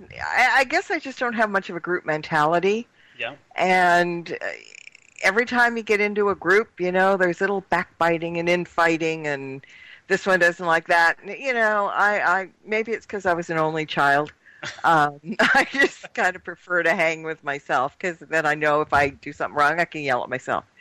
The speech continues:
Speaker 2: Right, right. And,
Speaker 1: Yeah.
Speaker 2: and so was this a, a decision for you? Were you born into, into a lifestyle, or kind of what was your, your spiritual journey that it took you on?
Speaker 1: Um, I,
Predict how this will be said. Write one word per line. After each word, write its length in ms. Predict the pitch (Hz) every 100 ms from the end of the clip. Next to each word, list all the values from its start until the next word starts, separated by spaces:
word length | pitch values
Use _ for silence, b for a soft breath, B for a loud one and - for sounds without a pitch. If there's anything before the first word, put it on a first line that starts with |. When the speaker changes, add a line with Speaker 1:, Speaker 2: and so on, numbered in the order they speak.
| -
Speaker 2:
Right, 200 | 135 123
right. 260 | 127 123 - _ _ B B B -
And, 120 | 160
Speaker 1:
Yeah. 80 | 160
Speaker 2:
and 160 | 156 135 _
so 440 | - - 175 151 117 139 -
was 220 | 151 139
this 200 | 156 -
a, 480 | 135 127 123 120 117
a 100 | 110
decision 480 | 117 - - 143 190
for 120 | 175
you? 100 | 196
Were 60 | 208
you 140 | 156
born 380 | 127 123 131 143
into, 720 | 147 156 156 - 160 156 151 139
into 260 | 131 127
a 20 | 135
lifestyle, 680 | 139 143 - 151 160 165
or 420 | 139 120 117 113 - B B -
kind 140 | 156
of 80 | 147
what 160 | 160
was 160 | 160 143
your, 340 | 143 135 131 120
your 300 | 113 120 117 _ -
spiritual 1000 | - - 143 139 131 127 123 120 113 - _ _ b b b -
journey 500 | 120 143 139 127 113 - -
that 100 | 120
it 100 | 110
took 200 | 139 -
you 120 | 120
on? 200 | 104 101 104 b b b b _ _ _ _ -
Speaker 1:
Um, 680 | 202 214 214 202 202 202 190
I, 500 | - 185 196 202 208